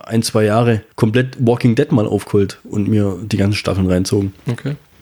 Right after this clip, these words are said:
Speaker 2: Ja, dass
Speaker 1: Ja.
Speaker 2: so drei, vier, fünf Staffeln unterwegs sind, das ist so ein Hauptkriterium von der Steffi, wenn sie eine neue Staffel anfängt, äh, eine neue Serie anfängt.
Speaker 1: Ja.
Speaker 2: Ja.
Speaker 1: Zum
Speaker 2: Also
Speaker 1: Beispiel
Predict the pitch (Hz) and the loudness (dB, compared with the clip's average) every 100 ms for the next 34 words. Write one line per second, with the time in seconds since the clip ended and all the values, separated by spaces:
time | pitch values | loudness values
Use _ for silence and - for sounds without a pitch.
0 | _ 110 117 104 117 - 117 123 127 127 | _ 0 0 0 0 2 0 2 -2 -2
1 | 123 - 131 147 127 123 117 131 143 123 | -2 -4 -2 -2 0 2 2 2 0 0
2 | 127 120 120 110 120 - 135 - 123 117 | 0 0 0 0 -2 -2 -2 0 -2 0
3 | 113 110 110 104 131 - 110 104 104 104 | -2 -2 -2 -2 -2 -2 0 0 2 2
4 | 107 107 107 123 - 104 117 - 131 - | 2 0 0 -4 -2 -4 -4 -8 -10 -2
5 | 110 107 110 107 127 120 107 113 117 117 | 2 4 2 0 -2 -4 -6 -6 -6 -6
6 | - - 127 - - - 117 151 214 - | -10 -18 -18 -18 -6 -2 2 2 2 2
7 | 185 | 2